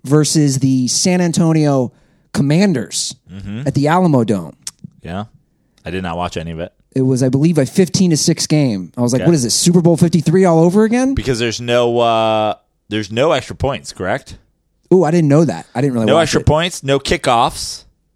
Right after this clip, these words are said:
Speaker 2: Uh, there is, I believe you can't onside kick because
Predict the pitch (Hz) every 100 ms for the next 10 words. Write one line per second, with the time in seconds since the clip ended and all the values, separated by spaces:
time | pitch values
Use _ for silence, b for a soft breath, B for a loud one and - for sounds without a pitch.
0 | _ _ _ _ _ - 98 104 101 101
1 | 98 98 95 95 95 110 107 104 104 104
2 | 104 101 101 98 95 - 101 110 143 143
3 | 120 - - 156 - 127 147 160 160 151
4 | 127 - 180 202 - - _ _ _ _
5 | 113 - 131 113 107 104 -